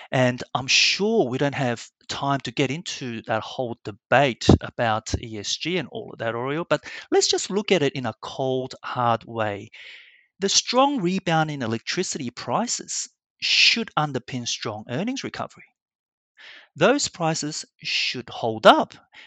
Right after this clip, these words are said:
as aging coal power stations get forced to close down.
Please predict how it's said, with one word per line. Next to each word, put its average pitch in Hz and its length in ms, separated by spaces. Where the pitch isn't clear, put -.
as 120 520
aging 170 520
coal 160 260
power 147 320
stations 135 580
get - 200
forced - 500
to - 80
close 113 300
down. 202 320